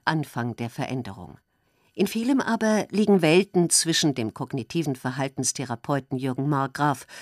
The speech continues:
und der tiefen psychologischen Psychotherapeutin Verena Kast. Sie kommen von ganz unterschiedlichen Therapieschulen her, mit unterschiedlichen Menschenbildern und unterschiedlichen Therapiekonzepten.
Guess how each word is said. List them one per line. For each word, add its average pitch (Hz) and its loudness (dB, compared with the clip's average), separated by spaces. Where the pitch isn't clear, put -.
und 123 -6
der 101 -10
tiefen 147 -4
psychologischen 135 -4
Psychotherapeutin 127 -6
Verena 123 -8
Kast. - -10
Sie 175 -2
kommen 226 -4
von 220 -2
ganz 240 0
unterschiedlichen 170 -2
Therapieschulen 147 -6
her, 104 -10
mit - -14
unterschiedlichen 147 2
Menschenbildern 156 2
und 175 0
unterschiedlichen 143 -2
Therapiekonzepten. 139 -6